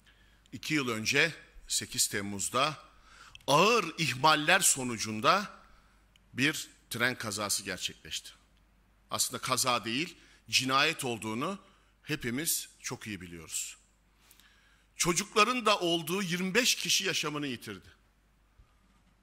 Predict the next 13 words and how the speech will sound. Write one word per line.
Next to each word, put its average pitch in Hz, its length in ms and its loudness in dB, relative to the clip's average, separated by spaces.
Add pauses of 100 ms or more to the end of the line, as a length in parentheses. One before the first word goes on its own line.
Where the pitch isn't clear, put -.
(200)
Bugün 170 420 -2 (600)
anneler, 139 640 4
babalar, 143 640 0 (680)
yakınlarını 165 840 0 (140)
kaybedenler 120 920 0 (460)
adalet 139 500 4
arıyor. 87 500 -10 (640)
Gerçek 156 480 6
sorumluların 196 880 4 (480)
yargı 170 500 6
önüne 202 400 2
çıkarılmasını 139 720 0
istiyor. - 560 -10